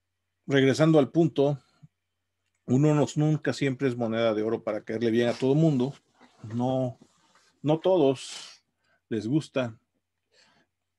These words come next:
pues, mi perfil, ¿no? Incluyendo a los alumnos, les digo, ¿no? Algunos les va a caer muy bien, otros me van a odiar.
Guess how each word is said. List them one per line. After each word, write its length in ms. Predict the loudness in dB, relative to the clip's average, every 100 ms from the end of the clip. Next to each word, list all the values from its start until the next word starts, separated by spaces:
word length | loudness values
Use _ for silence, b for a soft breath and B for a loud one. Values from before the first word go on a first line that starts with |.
| _ _ _ _ _ _ _ _ _ _
pues, 160 | 0 4
mi 120 | 4
perfil, 480 | 4 0 0 -4 -4
¿no? 300 | -6 -6 -10 _ _ _
Incluyendo 400 | -12 -2 2 4
a 20 | 2
los 140 | 0
alumnos, 320 | -2 0 0
les 160 | 0 0
digo, 200 | -2 -2
¿no? 240 | -4 -8 _ b b b b -14 -10
Algunos 760 | -6 -2 0 0 -2 -8 -16 -10
les 240 | -8 -6 -4
va 60 |
a 60 | -2
caer 140 | -2
muy 140 | 0 2
bien, 360 | 2 0 -4 -10 -20 -10
otros 420 | -8 -6 -6 -6
me 120 | -8
van 140 | -8 -8
a 80 | -6
odiar. 460 | -2 0 0 -2